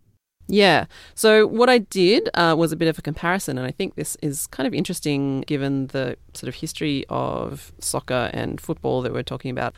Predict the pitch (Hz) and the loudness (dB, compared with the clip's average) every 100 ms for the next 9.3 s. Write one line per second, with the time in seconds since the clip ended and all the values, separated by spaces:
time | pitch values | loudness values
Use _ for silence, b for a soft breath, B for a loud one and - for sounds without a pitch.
0 | b 143 151 190 - - - 147 - 147 | b 0 2 2 0 -6 -4 -4 -2 -2
1 | 147 143 135 120 - 131 135 143 135 135 | -2 -2 -4 -4 -6 -6 -6 -4 -2 -2
2 | 131 147 185 370 453 - b b b - | -4 -4 -2 0 -2 -6 b b b -4
3 | 147 143 139 - 151 131 131 127 135 104 | 0 0 0 -4 -6 -6 -4 -2 -2 -2
4 | 85 - - 143 - 127 131 - 127 123 | -6 -8 -6 -6 -4 -4 -6 -6 -6 -6
5 | - - - 131 131 123 123 131 143 - | -8 -10 -6 -4 -2 -4 -4 -6 -10 -2
6 | 135 123 131 123 - - - 160 147 131 | 0 0 -2 -4 -10 -20 -16 -4 0 2
7 | 127 - - - 127 131 - 120 - 127 | 0 -2 -6 -6 -6 -6 -6 -8 -6 -8
8 | 123 - 117 - - - - - 170 208 | -8 -4 -4 -6 -10 -10 -10 -6 -4 -2
9 | 370 - 180 | -2 0 -2